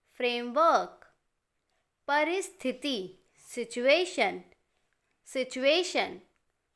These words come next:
वास्तव में, really,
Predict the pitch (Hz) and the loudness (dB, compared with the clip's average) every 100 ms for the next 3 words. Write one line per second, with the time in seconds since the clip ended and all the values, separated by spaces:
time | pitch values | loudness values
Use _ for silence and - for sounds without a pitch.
0 | _ _ 196 226 254 277 - - 359 349 | _ _ -8 0 0 0 -4 6 6 6
1 | 269 247 226 185 - _ _ 208 233 285 | -2 -2 -2 -4 -10 _ _ -6 -2 4
2 | 359 381 392 | 4 4 -2